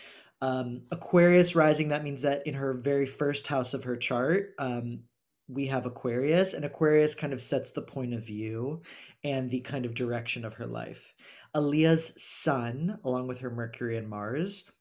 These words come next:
are in Capricorn. So she is a Capricorn. She's a Capricorn sun. Capricorn is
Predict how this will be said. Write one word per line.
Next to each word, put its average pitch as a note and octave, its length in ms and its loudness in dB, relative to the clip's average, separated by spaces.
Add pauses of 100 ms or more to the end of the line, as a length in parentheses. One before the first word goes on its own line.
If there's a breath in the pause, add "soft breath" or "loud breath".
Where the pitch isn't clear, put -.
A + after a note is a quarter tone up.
(140)
are C#3+ 120 -6
in C3 160 -10
Capricorn. - 920 -14 (360 loud breath)
So - 140 -4
she D#3 220 0
is D3+ 140 4
a E3+ 60 0
Capricorn. A#2+ 580 -6
She's A#2+ 180 -12
a A#2 60 -16
Capricorn B2 480 -10
sun. A2 460 -8 (960 loud breath)
Capricorn E3+ 1080 6 (340)
is C#3+ 760 0